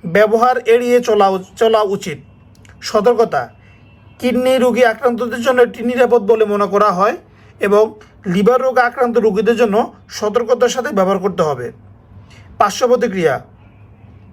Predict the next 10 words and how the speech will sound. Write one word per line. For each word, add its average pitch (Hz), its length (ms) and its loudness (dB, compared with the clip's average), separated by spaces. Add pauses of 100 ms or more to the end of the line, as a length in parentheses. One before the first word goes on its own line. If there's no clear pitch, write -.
(160)
বেশ 202 280 0
কিছু 247 220 -4
পার্শ্ব 214 260 -2
প্রতিক্রিয়া 233 360 0
রয়েছে, 233 320 0 (520)
যেমন 208 400 0 (300)
বমি, 220 420 0 (360)
বমি 214 280 2
বমি 226 220 0
ভাব, 214 280 2